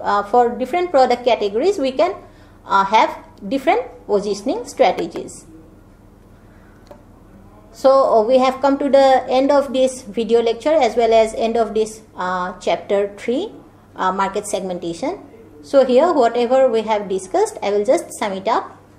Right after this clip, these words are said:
First, we have discussed about target marketing. Target marketing is a strategy in which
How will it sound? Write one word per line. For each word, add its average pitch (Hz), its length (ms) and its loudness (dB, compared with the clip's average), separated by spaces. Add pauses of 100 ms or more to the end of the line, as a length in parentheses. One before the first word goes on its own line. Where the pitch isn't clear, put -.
(600)
First, 381 240 0
we 320 120 0
have 302 160 2
discussed 277 400 -2
about 247 300 0
target 233 300 0
marketing. 175 560 -8 (720)
Target 269 320 2
marketing 339 440 2
is 294 120 -2
a 285 100 2
strategy 240 800 -2
in 262 240 2
which 339 320 -2